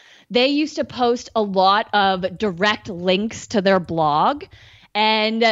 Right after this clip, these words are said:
the, the traffic from Facebook was decreasing dramatically over the years. And so I'm enjoying watching them switch things up and experiment with new formats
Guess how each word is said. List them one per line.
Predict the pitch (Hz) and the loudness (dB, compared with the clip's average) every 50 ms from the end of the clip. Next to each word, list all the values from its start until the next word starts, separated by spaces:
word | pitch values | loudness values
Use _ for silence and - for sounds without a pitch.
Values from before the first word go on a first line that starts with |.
| 208 - - 202 180 - _ | 0 -2 -8 -16 -20 -18 _
the, | - 262 254 247 262 262 226 - - 196 190 196 - - | -8 -6 -4 -2 -2 -2 -4 -4 -6 -10 -12 -12 -6 -2
the | 240 240 233 240 - | 0 0 0 0 -4
traffic | - - - 294 392 359 - - 233 220 - | -4 -2 0 2 0 0 0 -2 -4 -4 -4
from | - 247 233 226 202 | -4 -4 -4 -4 -4
Facebook | - 240 214 220 202 - - 196 175 165 - | -2 0 0 0 0 -4 -4 -4 -4 -4 -4
was | 196 196 202 196 190 196 - - 185 160 | -2 0 0 0 0 -2 -8 -10 -14 -12
decreasing | - 240 247 262 240 - - - 220 214 214 196 - 220 202 202 196 190 | -8 -6 -6 -6 -6 -8 -10 -12 -10 -10 -10 -8 -6 -4 -4 -4 -4 -4
dramatically | 160 208 202 190 202 202 196 196 180 156 170 175 170 165 - - 160 143 160 156 | -2 0 0 0 0 0 0 0 0 0 2 0 0 -2 -4 -6 -6 -6 -4 -4
over | - 175 165 160 175 165 | -4 -4 -4 -4 -4 -4
the | 165 156 | -4 -6
years. | 151 160 156 123 117 107 - 196 - - - | -4 -4 -4 -4 -6 -8 -10 -12 -12 -6 -2
And | 208 220 226 | 0 0 2
so | 208 269 240 233 226 226 - - - - - - | 2 4 4 2 2 0 -4 -12 -20 -20 -10 -4
I'm | - 240 269 285 277 - | 0 0 2 0 0 -2
enjoying | 277 254 240 190 196 214 220 240 269 311 330 294 233 | -4 -4 -4 -4 -4 -4 -4 -4 -4 -6 -6 -4 -2
watching | 202 202 196 208 - - 233 226 220 | -2 -2 -2 -4 -6 -8 -8 -8 -4
them | 208 202 190 196 202 214 202 196 - | -2 0 0 0 -2 -4 -8 -10 -12
switch | - - - - - 220 226 226 - - | -16 -20 -20 -18 -8 -8 -8 -6 -6 -10
things | - - 226 214 214 214 185 - - - | -8 -6 -6 -4 -4 -6 -10 -12 -8 -2
up | 196 202 208 214 202 208 202 | 2 2 4 2 2 0 -6
and | 185 180 | -8 -8
experiment | 165 - - - - - 220 220 220 214 214 208 - | -10 -12 -14 -10 -4 0 2 2 2 2 0 -2 -2
with | 202 190 - | -4 -6 -6
new | 208 196 190 190 | -6 -4 -4 -4
formats | - - - 214 196 202 202 208 208 202 196 202 208 - - | -6 -6 -6 -2 0 0 0 0 0 0 0 0 -2 -4 -8